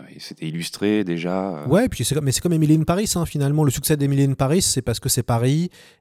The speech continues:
Speaker 2: et que je, je suis pas sûr qu'il y a beaucoup de Français qui regardent Emily in Paris, par exemple. La cible, c'est pas nous. Euh, nous, ça nous fait, euh, ça nous fait doucement rigoler parce que, bon, c'est un Paris fantasmé.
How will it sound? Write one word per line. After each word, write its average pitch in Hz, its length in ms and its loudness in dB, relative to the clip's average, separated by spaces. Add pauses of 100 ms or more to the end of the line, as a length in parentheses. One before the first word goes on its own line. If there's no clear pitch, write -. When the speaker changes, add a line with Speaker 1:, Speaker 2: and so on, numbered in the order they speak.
Speaker 2:
et 120 160 4
que 117 320 2
je, 117 160 -2
je 104 100 0
suis - 140 -4
pas 131 120 4
sûr 156 120 0
qu'il - 100 -4
y 131 40 0
a - 0 -
beaucoup 120 160 -2
de - 60 -2
Français 135 260 0
qui - 80 -4
regardent 123 240 0
Emily 120 240 0
in 120 80 -2
Paris, 156 320 -2
par 123 140 0
exemple. 117 320 -2 (320)
La 113 100 4
cible, 139 320 2
c'est 120 140 0
pas 123 120 4
nous. 151 200 4 (180)
Euh, 107 80 -4
nous, 123 160 2
ça 117 120 -2
nous 107 100 -4
fait, 113 160 0
euh, 104 180 0
ça 113 140 -6
nous 107 80 -4
fait 117 160 -2
doucement 117 300 -2
rigoler 123 420 2
parce - 200 -10
que, 101 160 -4
bon, 107 200 -4
c'est 107 140 -8
un 98 100 -8
Paris 110 240 -4
fantasmé. 156 460 -2